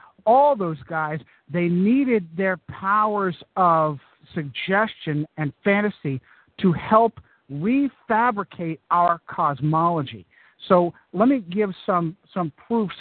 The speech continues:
of what it is that we actually live in. Uh, and we can start with just the, um, the sun and the moon. The sun is supposedly some, uh,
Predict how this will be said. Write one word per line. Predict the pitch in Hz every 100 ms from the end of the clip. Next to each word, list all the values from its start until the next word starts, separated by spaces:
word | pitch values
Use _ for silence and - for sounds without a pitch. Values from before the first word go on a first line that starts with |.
| - -
of | 185 160 147 131 - 240 196
what | 165 175
it | 170
is | 175 160 131
that | 139
we | 147 170
actually | 165 170 - 139
live | 143 175 165
in. | 131 135 - _ _ _ _ _ _ _
Uh, | 170 165
and | 170
we | 185
can | 190 160
start | 196 220 233
with | 196 196 _ _ _ _ -
just | 202 - -
the, | 196 190
um, | 180 170 165 _ _ _ 170
the | 180 -
sun | 202 202 208
and | 190
the | 180
moon. | 202 180 135
The | 151 -
sun | 196 208
is | 180 170 -
supposedly | 165 190 185 160
some, | 190 180 165 _ _ _ _ _ _ 196
uh, | 180 165